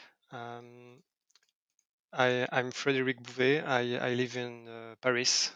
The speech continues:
uh, and, uh, I am software engineer since, uh, twelve, twelve years ago. Uh, and it's, uh, it's very nice to,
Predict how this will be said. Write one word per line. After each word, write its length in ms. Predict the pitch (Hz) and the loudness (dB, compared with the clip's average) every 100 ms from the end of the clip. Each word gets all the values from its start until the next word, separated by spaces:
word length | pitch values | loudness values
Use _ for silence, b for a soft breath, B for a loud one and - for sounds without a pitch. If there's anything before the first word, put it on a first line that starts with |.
| - _ | -12 _
uh, 720 | 127 117 117 117 117 120 - | -18 -16 -16 -18 -18 -20 -20
and, 180 | 120 120 | -20 -20
uh, 300 | 117 113 117 120 | -18 -16 -16 -6
I 100 | 120 | -6
am 160 | 120 | -4
software 360 | - 131 - 131 | -8 -8 -6 -4
engineer 500 | 123 123 123 127 127 | -4 -6 -8 -16 -12
since, 500 | - - 117 - - | -12 -12 -2 0 2
uh, 800 | 117 117 113 113 110 110 110 113 - _ _ _ _ _ - - | 2 2 2 0 -2 -4 -4 -8 -16 _ _ _ _ _ -18 -10
twelve, 420 | - 123 127 - - _ | 0 0 0 -8 -18 _
twelve 200 | - 123 | -2 0
years 240 | 127 123 | 0 -2
ago. 220 | 120 120 147 B B B B B B B _ 208 | -2 -4 -10 B B B B B B B _ -20
Uh, 540 | 131 113 110 107 107 113 113 | -10 -6 -4 -6 -8 -12 -20
and 80 | 113 117 | -20 -20
it's, 280 | - - | -14 -12
uh, 240 | 117 110 110 113 _ _ | -10 -10 -12 -18 _ _
it's 120 | 117 | -4
very 140 | 117 | -2
nice 320 | 120 123 - | 0 2 0
to, 280 | - 120 113 | -2 -6 -10